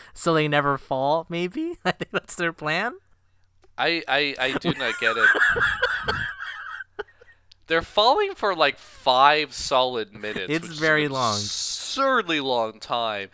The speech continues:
Speaker 2: and they're like, "Oh, we should, like, activate the lasers before we hit the floor."
Speaker 1: So they
Speaker 2: or
Speaker 1: keep
Speaker 2: something.
Speaker 1: digging so they never crash, I guess. Though that fails anyway, 'cause they do crash.
Speaker 2: They still
Speaker 1: Um,
Speaker 2: crash.
Speaker 1: which, which would probably obliterate them because they're falling probably,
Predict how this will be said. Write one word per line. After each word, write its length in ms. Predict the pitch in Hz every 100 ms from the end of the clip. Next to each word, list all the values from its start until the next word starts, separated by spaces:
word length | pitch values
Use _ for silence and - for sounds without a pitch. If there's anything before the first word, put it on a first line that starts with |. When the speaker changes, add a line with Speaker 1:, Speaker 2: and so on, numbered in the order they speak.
| - -
Speaker 2:
and 140 | 120
they're 120 | 127
like, 260 | 120 117 -
"Oh, 120 | 147
we 100 | 135
should, 160 | 135 147
like, 180 | 139 -
activate 460 | 127 123 135 123 120
the 80 | 113
lasers 600 | 101 104 104 113 98 -
before 520 | 113 - - 107 110
we 160 | 104 95
hit 320 | - 104 -
the 60 |
floor." 580 | - - - 107 101 101
Speaker 1:
So 160 | - 156
they 140 | 151
Speaker 2:
or 60 | 156
Speaker 1:
keep 180 | 113 139
Speaker 2:
something. 80 | 139
Speaker 1:
digging 360 | 139 120 107
so 140 | 101 117
they 100 | 110
never 300 | 127 110 110
crash, 460 | - 127 110 -
I 80 | 95
guess. 400 | 95 95 87 - - -
Though 80 | -
that 200 | 151 170 -
fails 420 | 165 156 143 123
anyway, 360 | 127 113 101
'cause 100 | 95
they 100 | -
do 180 | 104 117
crash. 600 | 104 117 104 82 - - _ _ _ _ _ _ _ -
Speaker 2:
They 160 | 151
still 180 | 139 147
Speaker 1:
Um, 120 | 160
Speaker 2:
crash. 300 | 175 101 90
Speaker 1:
which, 200 | 165 170
which 340 | - 175 180 -
would 260 | 160 175 165
probably 280 | 190 202 214
obliterate 560 | 131 139 127 110 110
them 200 | 110 107
because 440 | 110 110 - 117 -
they're 120 | 120
falling 360 | - 139 127
probably, 600 | 117 120 110 117 110 110